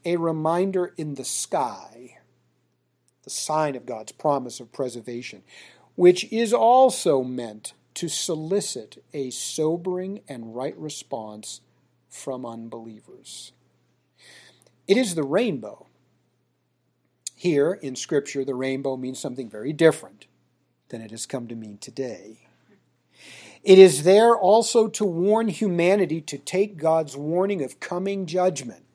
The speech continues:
and therefore his call to repent and trust the gospel seriously. Jesus makes this connection quite clearly in Matthew twenty-four. Our Lord says,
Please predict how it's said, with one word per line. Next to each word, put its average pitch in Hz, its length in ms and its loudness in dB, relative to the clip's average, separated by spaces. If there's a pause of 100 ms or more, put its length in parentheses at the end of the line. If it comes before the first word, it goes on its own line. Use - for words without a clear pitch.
(800)
and 165 220 -2
therefore 208 460 4
his 151 280 -4
call 196 400 2
to 196 140 -4
repent 147 640 -2
and 139 180 -10
trust 165 340 -4
the 156 80 -8
gospel 147 640 -4
seriously. 120 1000 -8 (340)
Jesus 277 540 -2
makes 143 300 -2
this 139 200 -8
connection 135 520 -6
quite 226 320 -6
clearly 123 420 -6
in 151 260 -8
Matthew 123 360 -10
twenty-four. 110 800 -18 (1300)
Our 170 140 8
Lord 226 260 6
says, 160 460 2